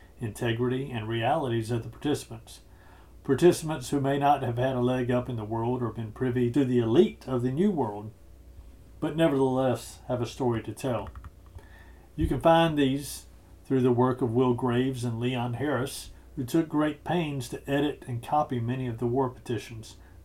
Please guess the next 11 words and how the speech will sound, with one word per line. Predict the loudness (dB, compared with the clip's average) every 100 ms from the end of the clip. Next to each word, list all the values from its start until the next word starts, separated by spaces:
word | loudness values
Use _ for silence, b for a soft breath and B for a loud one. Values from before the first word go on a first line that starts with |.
| -6
Their | 0
work | 0 0 -2
can | -2
be | -2
found | -2 -2 -2 -2
on | -2 0
rev | 2 0 -2
war | 0 2 2 -2 0
apps | 0 0 -4 -16 -16 b b
dot | -2 0 0
org. | 0 0 -2